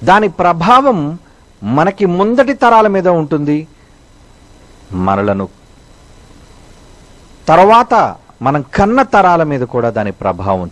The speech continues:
చూపిస్తుంది. ఇదే విషయాన్ని మీరు తెలుసుకోవాలి. కనుక ఇవన్నీ కూడా, అంటే, మనిషి భూమి మీద బ్రతికున్నప్పుడు చేసే పనులన్నీ కూడా అతనిని వెంటాడుతాయి. అది కేవలం ఏ వ్యక్తి చేశాడో ఆ వ్యక్తిని మాత్రమే కాదు,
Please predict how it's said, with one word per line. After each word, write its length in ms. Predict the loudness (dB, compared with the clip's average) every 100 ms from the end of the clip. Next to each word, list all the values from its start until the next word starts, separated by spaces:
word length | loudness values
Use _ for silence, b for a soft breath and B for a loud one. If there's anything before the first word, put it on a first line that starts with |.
| -12
చూపిస్తుంది. 420 | -12 -16 -16 -18 -20 -20 -20 -20 -20 -20 -20 -20 -20 -20 -20 -20 -20 -20 -6
ఇదే 200 | -2 0
విషయాన్ని 360 | -2 -4 -6 -6
మీరు 120 | -8
తెలుసుకోవాలి. 460 | -10 -12 -12 -14 -14 -20 -20 b b b b b b b b b -4
కనుక 480 | 0 0 0 -4 -10 _ _ _ _ _ _ _ _ _ _ _ _ -10 0
ఇవన్నీ 340 | 2 2 2
కూడా, 240 | 0 0 2
అంటే, 140 | 0
మనిషి 420 | 0 0 0 -2
భూమి 280 | 0 2 2
మీద 160 | 0 0
బ్రతికున్నప్పుడు 840 | 0 0 0 0 0 -2 -2 -2 0
చేసే 300 | 0 0 0
పనులన్నీ 520 | 0 0 0 0 -2 -2
కూడా 300 | 0 2 0
అతనిని 280 | -2 -4
వెంటాడుతాయి. 760 | -4 -2 -4 -2 -2 -4 -6 -12 -14 -20 -20 -20 -20 -20 -20 -20 -20 -20 -20 -20 -20 -20 -20 -20 B -2
అది 160 | 0
కేవలం 360 | 2 2 4 2
ఏ 260 | 0 2 2
వ్యక్తి 400 | 2 -4 0 0
చేశాడో 360 | 2 2 4
ఆ 180 | 4 2
వ్యక్తిని 340 | 0 -2 -2
మాత్రమే 480 | 0 -2 -2 -2 0
కాదు, 280 | 0 -4